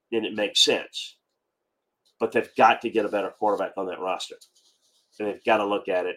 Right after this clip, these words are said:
in this draft. Desmond Ridder, to me, is not someone that you can count on. Taylor Heinicke is certainly not a starting caliber quarterback.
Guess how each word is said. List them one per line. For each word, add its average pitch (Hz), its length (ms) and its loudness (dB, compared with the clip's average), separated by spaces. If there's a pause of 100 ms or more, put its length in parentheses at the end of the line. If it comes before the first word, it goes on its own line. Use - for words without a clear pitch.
in 98 80 -10
this 90 180 -6
draft. 90 380 -4 (100)
Desmond 101 420 -6
Ridder, 110 420 4 (100)
to 98 100 -12
me, 104 280 0 (120)
is 92 220 -8
not 104 380 2
someone 104 500 0
that 98 160 -4
you 95 160 -12
can 90 200 -12
count 117 220 6
on. 113 300 4
Taylor 98 360 -4
Heinicke 110 440 -2
is 92 100 -8
certainly 98 300 -6
not 101 300 0 (380)
a 101 60 -6
starting 104 380 2
caliber 101 440 -2
quarterback. 110 460 4